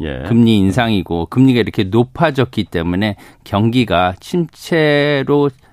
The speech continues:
Speaker 2: 다들, 달할
Speaker 1: 음.
Speaker 2: 수밖에 없는데 경기가
Speaker 1: 예.
Speaker 2: 가라앉으면서
Speaker 1: 예.
Speaker 2: 부동산 시장도 가라앉았거든요.
Speaker 1: 음.
Speaker 2: 그래서
Speaker 1: 예.
Speaker 2: 이런 것들이 이제는, 아, 여러 가지 부실로 이어지게 된 겁니다. 그래서
Speaker 1: 네.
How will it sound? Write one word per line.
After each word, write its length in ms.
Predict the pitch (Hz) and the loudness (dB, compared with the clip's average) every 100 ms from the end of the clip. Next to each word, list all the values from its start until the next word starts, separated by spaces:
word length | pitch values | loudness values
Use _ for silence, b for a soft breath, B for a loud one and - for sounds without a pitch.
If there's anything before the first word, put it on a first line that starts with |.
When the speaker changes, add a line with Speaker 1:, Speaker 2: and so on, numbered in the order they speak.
| _ | _
Speaker 2:
다들, 360 | - 101 120 123 | -4 -2 0 -2
달할 360 | - 120 117 | -4 -4 -2
Speaker 1:
음. 20 | 127 | -2
Speaker 2:
수밖에 420 | 76 143 135 113 | -2 -2 0 0
없는데 640 | 76 95 107 95 107 95 | 2 4 4 4 2 0
경기가 480 | - 104 113 123 135 | 0 0 0 0 -2
Speaker 1:
예. 40 | 127 | -4
Speaker 2:
가라앉으면서 1400 | - - 104 120 139 143 110 120 147 147 135 104 92 - B B | -6 -2 -2 0 0 2 0 2 2 2 2 0 -2 -2 B B
Speaker 1:
예. 100 | 71 | -4
Speaker 2:
부동산 580 | 143 160 190 180 180 170 | 0 2 2 2 2 0
시장도 480 | 170 156 147 143 143 | -2 -2 0 -2 -4
가라앉았거든요. 1300 | - 120 143 92 104 135 - 120 87 80 73 71 85 | -2 0 0 2 2 2 2 0 2 -2 -2 -2 -4
Speaker 1:
음. 40 | 82 | -2
Speaker 2:
그래서 260 | 139 151 | -2 -2
Speaker 1:
예. 60 | 151 B B | -4 B B
Speaker 2:
이런 300 | 123 127 202 | 0 2 2
것들이 720 | 202 147 - 101 95 131 123 - B - | 0 -2 -2 0 2 2 0 -4 B -8
이제는, 640 | 107 120 113 90 95 71 b b b _ 87 | -2 0 0 0 -2 -4 b b b _ -2
아, 340 | 85 82 80 | 0 0 0
여러 180 | 90 107 | 0 0
가지 280 | 107 98 101 | 0 -2 -4
부실로 680 | - 117 - 120 90 78 - _ _ | -2 -2 2 2 2 -2 -6 _ _
이어지게 560 | 98 98 98 - 87 98 | -2 0 0 -2 -4 -4
된 320 | 92 87 90 | -4 -4 -4
겁니다. 480 | 80 82 71 78 76 | -4 -6 -4 -2 -4
그래서 280 | 85 92 | -6 -6
Speaker 1:
네. 80 | 85 | -4